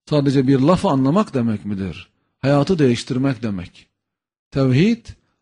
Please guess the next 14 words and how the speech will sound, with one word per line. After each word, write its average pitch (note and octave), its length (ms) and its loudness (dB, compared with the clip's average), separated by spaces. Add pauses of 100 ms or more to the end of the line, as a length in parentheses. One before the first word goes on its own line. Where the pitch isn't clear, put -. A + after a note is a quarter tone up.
(420)
şu G#3 160 -4
demek, A#2 500 0 (240)
Allah'tan D3+ 640 0
başka C#3 380 -2
bir C3+ 100 -2
ilah C3+ 360 -2
yok, E3 440 2 (300)
Allah'tan C#3 680 0
başka C3 500 -2
bir C3+ 80 -2
otorite B2+ 560 -2
yok, C#3 420 2 (300)
Allah'tan C3+ 720 -2
başka C3 560 -2